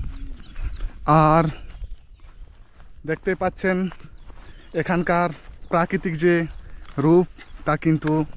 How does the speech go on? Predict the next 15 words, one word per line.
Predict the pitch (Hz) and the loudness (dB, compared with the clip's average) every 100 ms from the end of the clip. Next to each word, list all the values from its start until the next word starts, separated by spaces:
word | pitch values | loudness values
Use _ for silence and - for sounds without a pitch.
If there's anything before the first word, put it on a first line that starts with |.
| - - - | -14 -16 -4
খুবই | - 143 151 | 4 6 6
সুন্দর। | 151 139 131 110 - - - - - - - - - - - - - - - - - - - - - - - - - - - - - - - - - - - - 175 | 4 4 4 -2 -10 -18 -14 -12 -12 -12 -12 -14 -12 -12 -12 -12 -10 -10 -2 -2 0 -4 -4 -4 -4 -4 -6 -6 0 4 4 2 -10 -10 -8 -4 -4 0 2 4 6
আপনারা | - 233 220 196 170 - - - - - - - - - - - - - - - | 6 6 6 6 4 2 0 -2 -2 -4 -8 -4 -4 -4 -6 -6 -4 -4 -4 -2
জনকোলাহল | 185 208 214 214 208 208 214 | 0 2 4 4 4 4 2
থেকে | 214 208 202 208 - - - - - | 2 4 2 0 -6 -12 -8 2 2
একটু | - 185 | 2 4
যদি | 143 196 196 - - - - - 170 | 6 6 2 -2 -10 -14 -14 2 4
মুক্তি | - 208 | 6 6
পেতে | 202 196 196 | 6 6 6
চান | 196 196 - - - - - - | 6 6 2 -4 -4 2 4 8
তাহলে | 180 196 190 196 - - - 180 | 10 10 10 6 2 -8 2 6
এই | 190 208 | 8 6
সমস্ত | 196 190 - 180 196 - - - - 165 | 4 4 6 6 6 0 -8 -8 4 4
অফবিট | 147 196 165 | 8 6 8
ডেস্টিনেশনগুলোতে | 190 - 185 185 196 185 190 185 | 6 6 2 4 6 8 8 8